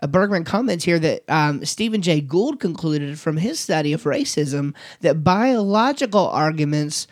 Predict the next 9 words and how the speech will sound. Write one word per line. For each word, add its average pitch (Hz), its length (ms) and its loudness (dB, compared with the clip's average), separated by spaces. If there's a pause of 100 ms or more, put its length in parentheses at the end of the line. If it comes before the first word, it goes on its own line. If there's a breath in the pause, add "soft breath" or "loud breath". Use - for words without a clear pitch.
(120 soft breath)
for 151 180 -2
racism 151 600 2
may 180 240 2
have 185 220 2
been 160 160 -2
common 160 360 0
before 185 340 -2
eighteen 139 380 -2
fifty, 139 480 -2